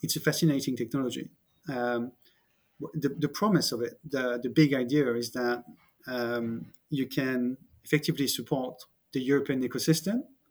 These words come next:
with funds that are being, uh, raised and structured in Europe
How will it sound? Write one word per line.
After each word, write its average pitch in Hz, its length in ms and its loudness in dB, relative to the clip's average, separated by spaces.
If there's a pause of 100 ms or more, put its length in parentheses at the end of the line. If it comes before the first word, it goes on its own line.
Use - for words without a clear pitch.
(840)
with 139 240 2
funds 143 360 4
that 127 100 0
are 117 120 0
being, 135 320 2
uh, 123 280 -2
raised 127 560 -4 (440)
and 120 100 -4
structured 131 380 0
in 175 140 10
Europe 143 380 4